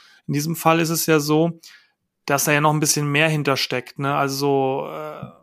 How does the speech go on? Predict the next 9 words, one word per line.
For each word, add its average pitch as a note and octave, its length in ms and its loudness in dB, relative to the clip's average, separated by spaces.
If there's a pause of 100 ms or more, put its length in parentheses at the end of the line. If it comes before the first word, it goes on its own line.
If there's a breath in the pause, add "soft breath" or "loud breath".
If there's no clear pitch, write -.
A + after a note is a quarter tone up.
(440)
wie, D3 280 -2
wie D3 200 -2
ist - 240 -4
man, C#3+ 280 -2
wie C#3+ 120 -10
geht F3+ 200 0
man D3 140 0
als C#3 160 -2
Eltern D#3 520 -2